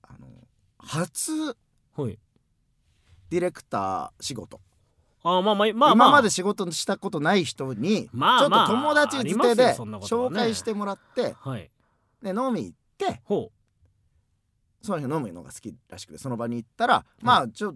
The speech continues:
Speaker 1: 機会があったらまた仕事しましょうよなんて言ってた。
Speaker 2: あら、嬉しいじゃないですか。
Speaker 1: 本当に使っていただいて。
Speaker 2: はい。えー、あっちいね。
Speaker 1: んで、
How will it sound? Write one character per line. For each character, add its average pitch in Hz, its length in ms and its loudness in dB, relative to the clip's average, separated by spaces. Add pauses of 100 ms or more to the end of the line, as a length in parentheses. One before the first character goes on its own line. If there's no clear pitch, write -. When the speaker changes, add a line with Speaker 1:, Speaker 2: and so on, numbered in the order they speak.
(140)
Speaker 1:
機 - 80 -20
会 208 180 0
が 117 80 -4
あ 117 40 -4
っ 117 40 -8
た - 160 -10
ら 80 120 -8
ま 85 100 -14
た 95 80 -12
仕 113 120 -10
事 123 160 -6
し 131 100 -6
ま 160 100 0
し 202 100 -2
ょ 233 80 4
う 180 60 2
よ 151 100 0
な 143 140 0
ん - 40 -16
て 101 80 -16
言 95 100 -12
っ - 20 -20
て - 40 -14
た。 - 60 -2
Speaker 2:
あ - 20 0
ら、 160 40 0
嬉 170 100 -2
し - 40 -6
い - 0 -
じ 233 80 2
ゃ 277 120 2
な 240 100 4
い - 20 8
で 202 80 2
す - 100 -10
か。 175 80 0
Speaker 1:
本 156 80 0
当 - 60 -20
に - 0 -
使 - 0 -
っ - 20 -
て 139 80 -6
い 120 60 -4
た 120 140 -2
だ 95 120 -6
い 92 80 -8
て。 - 60 -20 (160)
Speaker 2:
は 131 60 -6
い。 143 40 -4
え 151 260 -2
ー、 139 120 0
あ - 20 0
っ - 20 0
ち 180 120 -6
い 113 40 -8
ね。 90 180 -14 (540)
Speaker 1:
ん 247 80 -4
で、 202 1200 0